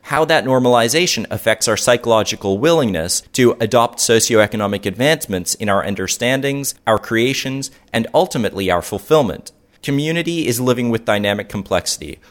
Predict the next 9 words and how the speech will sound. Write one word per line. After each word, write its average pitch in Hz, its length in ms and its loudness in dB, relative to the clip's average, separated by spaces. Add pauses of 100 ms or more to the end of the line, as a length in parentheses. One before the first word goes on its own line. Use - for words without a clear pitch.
while 113 180 4
maintaining 123 500 0
a 110 60 0
comprehensive 143 800 -2
understanding 104 680 -2
of - 100 -12
the 104 80 -4
nature, 107 640 -2 (160)
origin 120 580 2